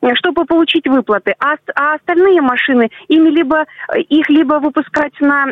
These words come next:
те маршруты, ко-, которые прибыльные, либо вообще не выпускать, но получать за эти маш-, э, маршруты социальную прибыль, э, социальную прибыль.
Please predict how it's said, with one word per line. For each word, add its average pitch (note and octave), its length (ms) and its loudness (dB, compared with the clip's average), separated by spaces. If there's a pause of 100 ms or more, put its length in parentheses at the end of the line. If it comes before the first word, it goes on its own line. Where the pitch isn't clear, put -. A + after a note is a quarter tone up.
(140)
те D4+ 100 0
маршруты, D4+ 420 0
ко-, C#4+ 220 -4
которые D#4+ 380 -2
прибыльные, B3 480 2
либо C#4 220 -2
вообще C#4 400 -2
не A#3+ 120 4
выпускать, D#4 480 -2 (220)
но D#4+ 160 2
получать C#4 560 -2
за C4+ 80 0
эти C4+ 200 0
маш-, B3 280 -2
э, A#3+ 140 0
маршруты B3 540 0 (280)
социальную C#4 500 0
прибыль, F3 440 0
э, A3 160 0
социальную D4 480 0
прибыль. F3+ 360 -2